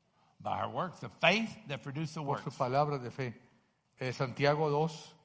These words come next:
Speaker 2: veinticinco.
Speaker 1: I'm gonna talk about grace and faith and works
Speaker 2: Voy a
Speaker 1: in a minute.
Speaker 2: hablar de la gracia, la fe y las obras
Speaker 1: In just a minute.
Speaker 2: en un minuto.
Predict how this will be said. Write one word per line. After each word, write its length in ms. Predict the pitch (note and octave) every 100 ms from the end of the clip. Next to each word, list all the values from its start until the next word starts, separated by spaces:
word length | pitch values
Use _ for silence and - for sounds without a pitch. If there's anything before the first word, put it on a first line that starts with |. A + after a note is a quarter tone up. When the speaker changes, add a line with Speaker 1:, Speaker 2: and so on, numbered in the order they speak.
| _
Speaker 2:
veinticinco. 600 | C3 C3 A#2+ - C#3 - -
Speaker 1:
I'm 140 | F3
gonna 160 | A3+ -
talk 180 | F#3
about 300 | D#3+ C#3 -
grace 420 | A2+ E3+ G#3 G3+ -
and 180 | C3+ C3
faith 260 | - F3 F3+ -
and 200 | C3 B2
works 360 | C3 C#3 - - -
Speaker 2:
Voy 100 | C#3
a 60 |
Speaker 1:
in 60 | D#3+
a 100 | D3
minute. 20 |
Speaker 2:
hablar 200 | B2+ C#3
de 80 | C#3
la 160 | B2+ G#2
gracia, 680 | G#2+ C#3 D#3 - E3+ E3 - B2
la 160 | A2
fe 160 | - C#3
y 20 |
las 220 | C3 -
obras 280 | C#3 A2+ F2+ - - _ _ _
Speaker 1:
In 100 | A2
just 180 | G#2+ G2
a 60 | B2
minute. 240 | B2 F2+ -
Speaker 2:
en 140 | A#2 A#2+
un 80 |
minuto. 420 | C3 C3+ B2 -